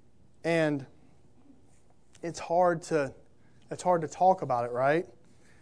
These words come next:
Because what do we start doing? We start talking about money. Well, we just look at the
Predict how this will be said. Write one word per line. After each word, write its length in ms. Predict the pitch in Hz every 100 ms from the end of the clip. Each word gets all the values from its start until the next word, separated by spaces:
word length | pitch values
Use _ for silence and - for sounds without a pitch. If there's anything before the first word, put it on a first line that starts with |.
| -
Because 420 | - 156 160 143 -
what 120 | 165
do 60 | 175
we 80 | 170
start 320 | - 180 151
doing? 220 | 170 180
We 80 | 165
start 240 | - 165 -
talking 340 | 185 190 165
about 280 | 143 131 - - - - - -
money. 420 | 160 180 190 127 - - - - - - - - - - - -
Well, 120 | 156
we 100 | 175
just 200 | 165 -
look 180 | 147 175
at 120 | 165
the 200 | 143